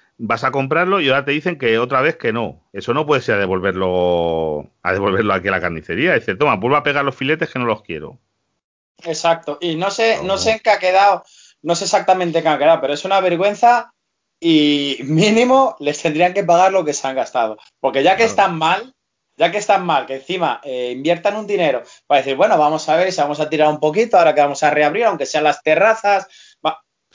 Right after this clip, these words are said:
Speaker 2: no me jodas, no me jodas, pero qué cojones. Por eso es que no, no, no quiero meterme muchas veces en tema política porque yo me
Speaker 1: No,
Speaker 2: pongo
Speaker 1: no, pero si no es político, si es que no, me da igual, es que no sé, mira, ahora en Burgos yo no
Speaker 2: Me pongo
Speaker 1: sé,
Speaker 2: ne-, me pongo
Speaker 1: ahí
Speaker 2: ne-,
Speaker 1: no sé ni qué, es que, mira, yo paso mucho a la política, no sé ahora mismo ni si es un, son del P P, del Podemos, del pesoe, me da lo mismo.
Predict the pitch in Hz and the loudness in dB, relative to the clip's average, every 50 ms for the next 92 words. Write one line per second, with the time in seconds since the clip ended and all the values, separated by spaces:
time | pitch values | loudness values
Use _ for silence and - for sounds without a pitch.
0 | - 104 113 113 127 135 131 - - 175 165 120 120 107 101 - - - 131 135 | -18 -16 -12 -8 -6 -6 -6 0 2 4 4 4 2 -2 -4 -8 -10 -8 -4 -4
1 | 143 151 160 - - 180 185 170 151 131 - - - 131 127 120 - 143 139 - | -2 -2 -2 0 2 4 4 4 4 0 0 -4 -4 -4 -4 -4 -4 -6 -2 0
2 | 180 175 - - 185 147 110 107 107 - - _ _ _ _ _ _ 131 135 147 | 0 0 2 2 2 2 2 -2 -8 -16 -20 _ _ _ _ _ _ -8 -8 -8
3 | 143 - 151 139 135 147 151 147 135 139 147 156 156 156 156 151 143 117 - - | -6 -6 -4 -2 0 0 0 0 0 0 0 2 2 2 2 0 -2 -4 -10 -20
4 | - _ _ _ _ - - - - 131 143 147 147 - 165 160 156 151 147 147 | -20 _ _ _ _ -20 -20 -18 -12 -8 -6 -6 -6 -4 -2 0 0 2 0 -2
5 | 143 - 147 143 147 147 143 143 143 139 139 143 143 143 143 143 143 - 143 143 | -2 -2 -4 -2 -2 -2 0 0 -2 -2 -2 -4 -4 -6 -6 -8 -4 -2 -2 -2
6 | 135 143 143 143 127 143 139 135 131 135 131 131 135 147 151 143 135 127 117 123 | -2 -2 -6 -2 0 0 0 0 -2 -4 -8 -6 -2 -2 -2 0 -2 -2 -4 -2
7 | 120 131 131 139 127 139 147 139 123 139 170 180 123 110 - 113 120 151 156 - | -2 -2 0 0 0 2 2 4 4 4 2 2 0 -2 -2 -2 -2 -2 0 0
8 | 135 143 165 160 143 123 113 139 131 156 143 139 123 127 117 117 135 143 131 143 | 0 0 0 0 0 0 0 0 -2 -2 -4 -4 -4 -2 0 0 0 0 0 -2
9 | 151 156 143 - 123 123 - 151 151 147 135 - 143 127 127 120 110 107 123 135 | -2 -2 -2 -4 -6 -4 -4 -2 -2 -2 -2 -2 -2 -2 0 0 0 2 0 0
10 | 139 135 131 139 135 135 131 131 127 123 139 156 156 147 139 - _ _ _ _ | 0 -2 -2 -2 -2 0 0 0 0 0 0 0 0 -2 -2 -4 _ _ _ _
11 | - - - 160 120 117 131 147 143 135 - 135 147 139 - 165 165 165 156 143 | -10 0 2 2 4 4 2 2 0 -2 -2 -4 -6 -2 -2 -2 0 0 -2 0
12 | - 156 160 160 151 120 120 85 82 92 76 _ - 110 - - 156 147 139 131 | 0 0 0 0 -2 -6 -12 -20 -20 -20 -20 _ -14 -14 -6 -4 -4 -2 -2 0
13 | 123 113 113 117 143 143 143 139 135 139 131 127 - 120 110 101 95 113 139 147 | 0 -2 0 0 -2 -2 -2 -4 -4 -4 -6 -6 -4 -4 -4 -2 -2 -4 -4 -2
14 | 131 117 110 123 110 143 143 143 139 143 143 135 127 120 113 - 123 120 120 113 | -2 -2 -2 -2 -2 -2 -2 -2 -4 -4 -6 -4 -6 -6 -6 -4 -4 -4 -4 -4
15 | 117 - 127 123 123 123 120 117 117 117 113 110 - 131 123 120 113 113 117 107 | -6 -6 -6 -4 -4 -4 -4 -4 -6 -8 -8 -6 -4 -2 0 0 2 2 2 0
16 | - - 135 139 143 131 113 110 113 113 120 131 139 147 143 131 117 104 - 113 | 0 0 0 2 2 0 2 2 2 2 2 2 2 0 2 2 2 2 2 -2
17 | 104 - - 139 135 117 110 120 135 123 107 123 151 147 123 98 87 | -4 -2 -2 -2 0 0 0 2 2 2 0 0 -2 -2 -4 -6 -6